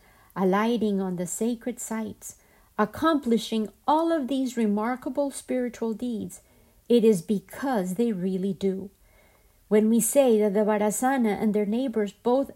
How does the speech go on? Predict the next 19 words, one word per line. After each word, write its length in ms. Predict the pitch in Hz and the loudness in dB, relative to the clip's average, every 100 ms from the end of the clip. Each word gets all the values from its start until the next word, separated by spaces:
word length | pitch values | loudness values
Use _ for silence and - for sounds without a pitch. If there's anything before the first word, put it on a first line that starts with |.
| - | -2
echo 380 | 294 294 202 185 | -2 -2 -4 -2
their 220 | 202 - - | -6 -6 -6
ancient 540 | 277 285 - 208 - | -4 -4 -4 -6 -4
pre-Columbian 800 | 285 240 214 202 254 269 269 262 | -6 -4 -2 -2 -2 -4 -4 -6
past 520 | - 190 190 196 - _ _ _ _ | -6 -6 -6 -10 -16 _ _ _ _
and 280 | 220 202 - | -2 -2 -4
point 540 | - - 320 262 - - 208 | -16 0 0 0 -6 -8 -2
a 80 | |
way 320 | 190 202 294 311 | 0 0 0 -2
forward 640 | - 277 302 220 170 180 _ _ _ | -2 2 2 2 -4 -8 _ _ _
for 180 | - 262 | 2 2
us 180 | 226 302 | 4 0
all, 380 | 277 190 202 _ _ _ _ _ - - | 0 -2 -6 _ _ _ _ _ -20 0
they 140 | 262 | 2
are 140 | 254 254 | 4 4
embodying 760 | 240 233 262 311 254 226 202 | 2 2 2 2 2 2 2
a 80 | 202 | 2
model 460 | 202 226 254 277 | 2 2 0 0
of 120 | 196 | -2